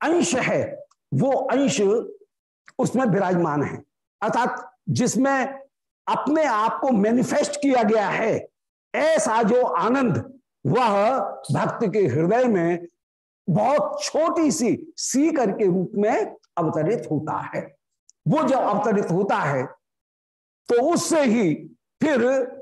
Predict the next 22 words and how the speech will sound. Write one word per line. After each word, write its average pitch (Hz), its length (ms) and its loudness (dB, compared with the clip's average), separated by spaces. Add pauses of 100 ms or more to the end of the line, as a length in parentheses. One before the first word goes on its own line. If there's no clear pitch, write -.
(340)
दो 254 580 2 (400)
पत्तियां 262 420 0
निकली, 269 420 2 (380)
दो 247 320 0
पत्तियां 269 320 0
निकली 269 380 2
हैं, 294 340 -2
क्लेशज्ञ 254 760 0
शुभदा, 247 400 2
उनको 247 320 2
जब 208 140 2
सींचा 277 540 0
गया 214 320 2 (600)
तो 247 80 2
सींचा 277 420 2
करने, 226 300 2
सींचने 262 500 0
पर 185 440 -2 (160)
भाव 302 480 0
रूपी 247 720 0 (260)
अब 247 200 2 (280)
एक 226 300 2